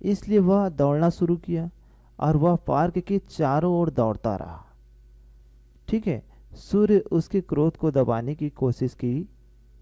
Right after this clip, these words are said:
लेकिन तरुण को कोई नहीं रोक सका। मतलब यहाँ पर बोलने का मतलब ये है कि वो दिन भर दौड़ता रहा हो, तभी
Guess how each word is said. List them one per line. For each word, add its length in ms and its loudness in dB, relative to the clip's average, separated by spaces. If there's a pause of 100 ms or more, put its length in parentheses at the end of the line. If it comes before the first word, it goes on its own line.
(200)
लेकिन 380 0
तरुण 320 0
को 120 -2
कोई 240 -4
नहीं 220 -8
रोक 180 -12
सका। 340 -20 (460)
मतलब 320 -6 (300)
यहाँ 200 -2
पर 120 -4
बोलने 380 -2
का 80 -6
मतलब 340 -4
ये 100 0
है 60 -2
कि 120 -6
वो 160 -4
दिन 400 0
भर 180 -2
दौड़ता 400 -2
रहा 160 -12
हो, 220 -18 (680)
तभी 440 -2